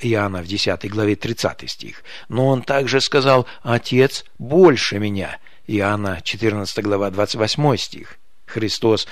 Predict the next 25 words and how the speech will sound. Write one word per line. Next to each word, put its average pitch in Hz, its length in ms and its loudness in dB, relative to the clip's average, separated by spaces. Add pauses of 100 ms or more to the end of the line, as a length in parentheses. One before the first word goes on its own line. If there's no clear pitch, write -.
(300)
ради 107 340 0
нашего 151 440 2
спасения 113 680 -4 (220)
добровольно 95 720 4
взял 92 420 0 (240)
на 101 180 -4
себя 92 460 -4 (320)
унижение". 98 800 -8 (800)
В - 80 -18
послании 170 480 0
к - 60 -6
филиппийцам 135 680 -2
во 101 100 0
второй 117 360 4
главе 107 380 -2 (200)
мы 113 140 -4
читаем: 117 420 -2 (180)
"Ибо 131 460 6
в 120 220 -4
вас 143 340 2 (140)
должны 123 420 0
быть 131 240 0
те 208 240 2
же 180 160 0
чувствования, 131 800 -2